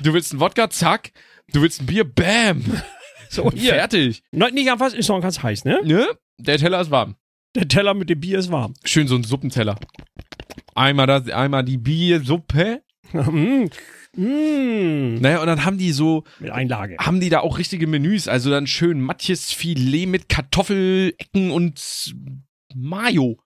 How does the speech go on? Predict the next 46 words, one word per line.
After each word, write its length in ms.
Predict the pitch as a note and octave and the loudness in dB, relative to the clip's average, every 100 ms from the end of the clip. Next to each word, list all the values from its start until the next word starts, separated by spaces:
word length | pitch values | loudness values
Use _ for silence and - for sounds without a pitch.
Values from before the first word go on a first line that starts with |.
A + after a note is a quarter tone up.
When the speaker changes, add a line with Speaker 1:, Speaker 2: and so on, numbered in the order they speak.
| _ _ _ _ _ | _ _ _ _ _
Speaker 1:
Für 100 | - | -2
so 100 | F3 C#3 | 0 0
dreizehn 600 | C#3+ C#3 G#3+ - F#3 D#3 | 0 0 -2 0 0 2
Euro, 340 | E3+ A3 D3 | 0 0 2
wo 80 | C3 | 2
ich 60 | C3+ | 2
mir 100 | C#3 | 0
so 100 | B2 | 0
denk, 180 | D3+ C#3+ | -2 -2
ah 60 | |
ja, 160 | B2 B2+ | -2 -2
für 120 | B2 | -4
dreizehn 580 | - - B3 - F#3+ F3+ | -2 -2 -2 -2 -2 -2
Euro 480 | F3+ G#3+ B2+ B2+ - _ _ _ _ _ - | 0 0 0 -4 -6 _ _ _ _ _ -4
krieg 220 | - F#2+ | -2 0
ich 260 | D#3+ - - | -2 -4 -8
ein 180 | C3 D#3 | -2 0
richtig 440 | C#3 G#3+ G3 - | 2 0 -2 -2
geiles 340 | D3+ F#3+ G3+ - | 0 0 -2 0
Essen. 340 | G3+ A#3 B3 | 0 2 0
Speaker 2:
<laughs> 160 | A2+ - | 0 -4
Die 40 | |
ist 280 | A3 - F#3+ | -2 -2 -4
wie 120 | C3+ | -4
hinten 240 | C3+ G#3+ E3 | -2 -2 -2
aber 200 | D#3+ D#3+ | 0 2
so 140 | D#3 | 2
eine 100 | D3 | 0
Konserve 520 | C#3 D3 C#3+ F3+ E3 D#3+ | -2 -4 0 0 2 0
auf 240 | D3+ C3 | -2 -4
Speaker 1:
Bah, 420 | A#2+ E3 F3+ G3 F#3 | 0 2 4 2 0
Digga. 340 | C#3+ A#2+ G#2 | 0 0 0
Speaker 2:
in 120 | E3 | 2
die 80 | F3 | 2
Fritteuse 580 | - D#3+ - F#3+ G3+ E3 | 0 -2 2 2 2 -2
reinklatscht 580 | C#3+ C#3 - D3+ D3+ - | -4 -4 -4 -2 0 0
Speaker 1:
Boah, 80 | A#2+ | 0
aber 80 | D3 | 0
Speaker 2:
oder 80 | D#3+ | 0
was? 120 | E3+ | 0
Speaker 1:
Matjes 180 | - C#3 | 0 -2
ist 100 | C3+ | -2
auch 180 | B2+ - | -4 -4
kranke 360 | - D#3+ C#3+ | -2 -2 -2
Scheiße, 480 | C3 - D3+ B2+ | -2 0 0 -2
ne? 60 | A#2+ | -4